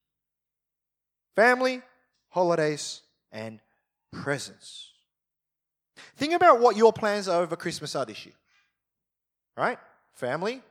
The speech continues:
holidays, presents. Right? And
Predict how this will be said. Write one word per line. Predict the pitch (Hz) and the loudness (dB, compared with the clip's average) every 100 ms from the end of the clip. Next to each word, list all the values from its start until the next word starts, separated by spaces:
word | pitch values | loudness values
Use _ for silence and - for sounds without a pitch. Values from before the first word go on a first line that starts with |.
| _ _ _ _ _ _ _ _ _ _ _ _ | _ _ _ _ _ _ _ _ _ _ _ _
holidays, | - 110 180 233 269 - - - _ _ _ _ _ _ _ _ _ - | -8 -4 -2 -2 -2 -6 -10 -12 _ _ _ _ _ _ _ _ _ -8
presents. | 330 302 208 - - - _ _ _ _ _ _ _ _ _ _ _ - | -4 -4 -8 -14 -20 -20 _ _ _ _ _ _ _ _ _ _ _ -8
Right? | 104 214 277 - _ _ _ _ _ _ _ _ _ _ _ _ _ _ _ - | -4 -4 -6 -20 _ _ _ _ _ _ _ _ _ _ _ _ _ _ _ -4
And | 202 208 | -4 -4